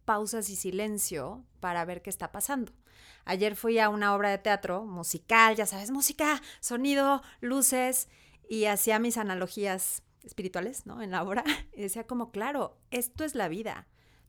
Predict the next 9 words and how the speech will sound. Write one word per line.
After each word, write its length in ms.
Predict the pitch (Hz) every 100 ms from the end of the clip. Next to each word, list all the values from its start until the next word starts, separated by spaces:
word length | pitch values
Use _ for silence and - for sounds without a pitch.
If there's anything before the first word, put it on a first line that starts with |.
| -
Todo 300 | 277 262 285
el 160 | 285
tiempo 480 | - 247 233 226 220
hay 260 | 214 214 - -
ruido, 440 | 262 262 226 185
todo 300 | - 233 226
el 160 | 254 240
tiempo 440 | 240 226 220 220
hay 280 | 208 208